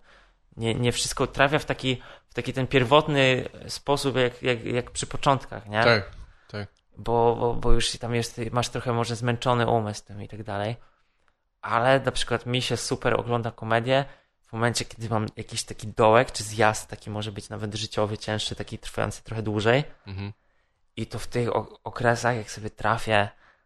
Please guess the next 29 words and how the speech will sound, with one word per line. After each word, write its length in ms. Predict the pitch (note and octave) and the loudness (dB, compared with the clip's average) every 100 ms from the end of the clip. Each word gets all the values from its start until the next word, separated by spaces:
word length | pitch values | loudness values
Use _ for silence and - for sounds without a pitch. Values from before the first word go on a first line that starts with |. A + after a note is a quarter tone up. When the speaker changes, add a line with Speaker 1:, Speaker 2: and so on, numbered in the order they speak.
| _ - | _ 2
Speaker 1:
na, 320 | G#2+ G#2+ G2+ | 6 6 4
y, 260 | - G#2+ - - | 0 -8 -10 -12
jakieś, 280 | A2+ G2+ | -8 -6
na 80 | A#2 | -4
przykład 220 | G#2 A2 | -2 2
oglądałem 360 | G#2 G#2+ G#2+ G#2 | 2 2 2 2
o 40 | |
tym 180 | G#2 A2 | 0 -6
Brodym 340 | F#2+ G#2+ G#2+ G2+ | 0 0 0 -4
Stevensie, 640 | - G#2 A2 G#2+ G#2 G2+ - | -8 -2 0 0 -2 -2 -4
serial 540 | - - A2+ G#2+ G2 G2+ - | -6 2 4 4 2 0 -6
był 300 | G2+ G2+ A2 - | -4 -2 -2 -4
taki, 140 | - G2+ | -10 -4
Speaker 2:
Aha. 220 | G#2+ B2 B2 - - _ _ | 0 0 -2 -6 -20 _ _
Speaker 1:
Enjoy 420 | - G#2+ A2+ G2+ G#2+ | -6 -2 2 2 2
It 120 | A#2+ - | -2 -6
się 120 | G#2 | -8
nazywał 440 | G2+ G#2 G#2+ A#2+ A2 | -8 -4 0 0 -2
i 40 | |
to 160 | - G2+ | -10 -8
produkowany 640 | - G#2+ G#2 G#2 G#2 G#2 | -4 -4 -4 0 0 0
przez 260 | - G#2 - | -4 -8 -4
Galafinakisa. 880 | G#2+ G#2 - G#2 G2+ - - A#2 - - - _ | -2 -2 -2 -8 -8 -8 -2 -2 -2 -14 -16 _
Speaker 2:
Tak? 120 | D3 | -6
Speaker 1:
I 40 | A2+ | -4
gdzie 100 | A#2+ | -2
tam 140 | B2+ | -2
chodzili 360 | - C3 C3+ C3+ | 2 2 2 2
taki, 420 | C#3 D3 B2+ | -2 -2 -4